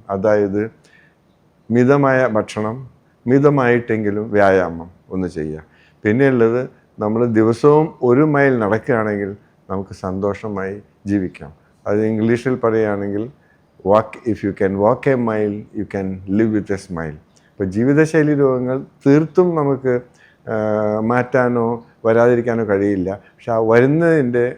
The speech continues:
ആഘാതം കുറയ്ക്കാനായിട്ട് ജീവിതശൈലി മാറ്റങ്ങൾ കൊണ്ട് നമുക്ക് പറ്റും. എന്തെന്നാൽ ഇത് ജീവിതശൈലി കൊണ്ട് തന്നെ ഉണ്ടാവുന്ന അസുഖങ്ങളാണ്. തീർച്ചയായും ഡയറ്റ് ഡിസിപ്ലിനിലും ചെറിയൊരു എക്സർസൈസും ബാക്കിയുള്ള കാര്യങ്ങൾ കൺട്രോളും കൂടി ചെയ്താൽ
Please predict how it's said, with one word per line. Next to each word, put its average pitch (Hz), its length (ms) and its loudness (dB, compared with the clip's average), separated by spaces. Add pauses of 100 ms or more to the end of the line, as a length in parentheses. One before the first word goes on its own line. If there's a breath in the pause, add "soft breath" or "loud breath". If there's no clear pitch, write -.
ആഘാതം 120 680 -2
കുറയ്ക്കാനായിട്ട് 98 800 -6 (480 soft breath)
ജീവിതശൈലി 123 680 2
മാറ്റങ്ങൾ 98 480 -6
കൊണ്ട് 95 300 -12
നമുക്ക് 92 320 -10
പറ്റും. 92 360 -12 (400 soft breath)
എന്തെന്നാൽ 120 500 0
ഇത് 107 200 -4
ജീവിതശൈലി 123 760 4
കൊണ്ട് 156 240 4 (100)
തന്നെ 127 140 -2
ഉണ്ടാവുന്ന 104 560 -2 (400 soft breath)
അസുഖങ്ങളാണ്. 107 720 -2 (420 soft breath)
തീർച്ചയായും 131 720 0 (160)
ഡയറ്റ് 135 420 2
ഡിസിപ്ലിനിലും 110 760 -4 (260 soft breath)
ചെറിയൊരു 131 360 2
എക്സർസൈസും 110 680 -4 (500 soft breath)
ബാക്കിയുള്ള 131 600 2
കാര്യങ്ങൾ 117 480 0
കൺട്രോളും 113 560 0
കൂടി 110 120 -8
ചെയ്താൽ 95 420 -6